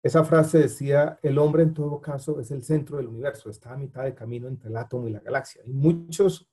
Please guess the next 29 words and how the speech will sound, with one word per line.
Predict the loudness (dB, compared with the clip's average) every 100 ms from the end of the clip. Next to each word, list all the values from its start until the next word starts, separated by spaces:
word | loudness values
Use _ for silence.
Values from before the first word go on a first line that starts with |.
| _
lo | 2
interpretaron | 2 -2 -8 -8 -8 -4 -2 -4
como | -6 -8
una | -8
especie | -8 -4 -4 -4 -2 -2
de | -2 -8 -6 -4 -6 -8 -12 _ _ _ 0
antropocentrismo | 2 2 2 0 -2 -2 -4 -4 -4 -2 -2
anticuado. | -2 -4 -2 -2 -4 -10 _ _ _ _ _ _ _ _ _ _ _ _
Pero | 6 10
lo | 10 8
que | 6 6
yo | 6
quería | 8 6 8 6
con | 2 -2
ese, | 2 4 4 4 -2
eh, | -4 -4
para | -6 -6
responder | -6 -8 -4 -2 -4
de | -6 -10 -8
manera, | -8 -8 -6 -4 -4 -4 -10 -14 -14
eh, | -12 -12 -14 -18 _ _ _ _ 0
por | 2
lo |
menos | 4 0
parcial, | 0 -4 -4 -6 -6 _ _ _ _ _ _ _ _ -14
como | -10
una | -8 -4
primera | -2 0 0
aproximación, | -2 -6 -8 -10 -14 _